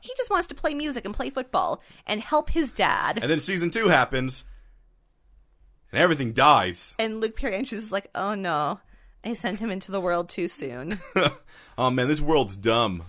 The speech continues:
Speaker 2: This is a real dumb world.
Speaker 1: Why do I live in Riverdale?
Speaker 2: Uh,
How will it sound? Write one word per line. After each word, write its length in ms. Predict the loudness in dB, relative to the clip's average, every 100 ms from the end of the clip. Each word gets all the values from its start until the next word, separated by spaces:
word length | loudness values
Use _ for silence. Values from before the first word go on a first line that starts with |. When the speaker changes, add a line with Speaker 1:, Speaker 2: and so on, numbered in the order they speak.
| -8
Speaker 2:
This 120 | -4
is 60 | -2
a 40 |
real 320 | 0 2 2 2
dumb 320 | 0 0 0
world. 400 | 2 4 2 0
Speaker 1:
Why 160 | -2
do 80 | 0
I 160 | 0 0
live 120 | -2
in 120 | -2
Riverdale? 640 | -4 -2 -2 -2 0 -2 -4 _ _ _ -4
Speaker 2:
Uh, 180 | -2